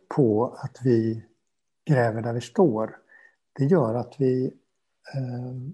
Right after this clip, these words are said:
gör ganska mycket nyskrivet. Och mycket som utgår från platsen, från f-, forskning kan man väl kalla det, från intervjuer och, och sådär. Och det gör en att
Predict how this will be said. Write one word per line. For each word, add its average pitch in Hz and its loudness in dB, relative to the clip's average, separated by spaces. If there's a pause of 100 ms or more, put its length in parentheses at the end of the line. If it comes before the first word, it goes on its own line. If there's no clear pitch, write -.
(180)
gör 143 -2
ganska 160 -2
mycket 160 -2
nyskrivet. 135 -4 (920)
Och - -20
mycket - -4
som 131 -6 (160)
utgår 127 0
från 110 -4 (960)
platsen, 131 -6 (680)
från 139 -4
f-, - -20 (480)
forskning - -8
kan 139 -8
man 135 -4
väl 135 -4
kalla 127 -2
det, 123 -4 (560)
från 131 -4
intervjuer 110 -4
och, 113 -14 (140)
och 113 -10
sådär. 104 -10
Och 120 -8
det 135 0
gör 143 2
en 143 -4
att - -6